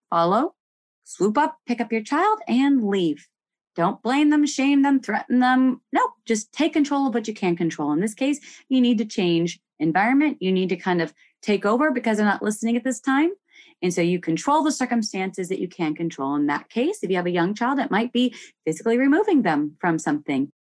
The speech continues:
Another example, let's say you have an older child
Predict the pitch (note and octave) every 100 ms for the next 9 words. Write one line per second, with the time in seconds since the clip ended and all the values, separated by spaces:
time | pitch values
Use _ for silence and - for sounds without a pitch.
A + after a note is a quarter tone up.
0 | _ _ _ _ F#3+ F#3+ F3+ A3 A3 A3
1 | A#3+ D#4 G3+ D3+ - _ _ _ G#3+ A3
2 | C#4 D4+ E4+ D#4 D#4+ G4 - G3 F3 D#3
3 | D#3